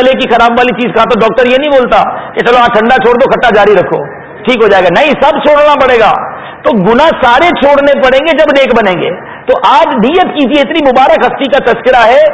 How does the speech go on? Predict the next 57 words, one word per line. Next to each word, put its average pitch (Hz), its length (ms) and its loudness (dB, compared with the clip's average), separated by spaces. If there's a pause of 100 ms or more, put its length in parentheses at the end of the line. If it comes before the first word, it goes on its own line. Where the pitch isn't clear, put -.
(360)
پتہ 262 320 0
نہیں 269 100 2
کب 370 380 0
دنیا 381 120 -2
سے 370 120 2
سفر 269 360 0
ہو 214 120 2
جائے۔ 151 440 -2
ون 302 300 0
ٹو 311 160 -2
تھری 294 240 -2
کیجیے۔ 262 300 -2
اور 240 100 -8
پچھلے 254 200 -4
دنوں 254 260 0
دارالفتہ 247 380 0
اہل 240 80 0
سنت 226 300 -4
کے 233 140 -4
سلسلے 202 280 -2 (100)
میں - 80 -8 (340)
مفتی 202 220 -4 (100)
صاحب 226 120 2
نے 277 120 -2
ایک 226 100 0
بڑی 277 260 -2
پیاری 247 240 0
بات 226 160 2
کہی 214 300 -2
تھی 262 100 -4
کہ 311 240 -2 (240)
یہ 240 120 -4
گناہ 214 280 0
چھوڑنا 233 500 2
ہمیں 311 180 -2
مشکل 311 340 -2
لگتا 220 320 0
ہے، - 260 -4 (360)
لیکن 185 240 -4
یہ 269 120 -2
مشکل 214 500 -4
نہیں 214 280 0
ہے 196 100 0
کیونکہ 233 200 -6
شریعت 220 560 -2
کا 294 60 2
حکم 190 80 2
ہے 339 320 0
گناہ 311 220 0
چھوڑو۔ 294 640 0
اور - 160 -2
اللہ 247 140 2
تعالیٰ 247 220 2
فرماتا 214 420 0
ہے، 214 40 2
"لا 214 240 2
یکلف 196 480 -2